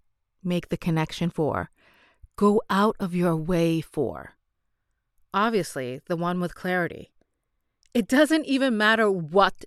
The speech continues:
the dream is. It's the clarity that makes the difference.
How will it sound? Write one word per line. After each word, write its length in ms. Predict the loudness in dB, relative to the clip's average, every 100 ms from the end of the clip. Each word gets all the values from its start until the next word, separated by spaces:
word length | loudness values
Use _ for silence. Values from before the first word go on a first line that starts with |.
| -14
the 180 | -6 -4
dream 380 | -2 -2 -2 -4
is. 400 | -6 -12 -18 _ _ _ _ -2
It's 200 | -2 0
the 120 | -4
clarity 680 | -4 -6 -2 4 4 6 4
that 160 | 2 0
makes 280 | -4 -6 -10
the 80 |
difference. 580 | -10 -10 -14 -18 -18 -20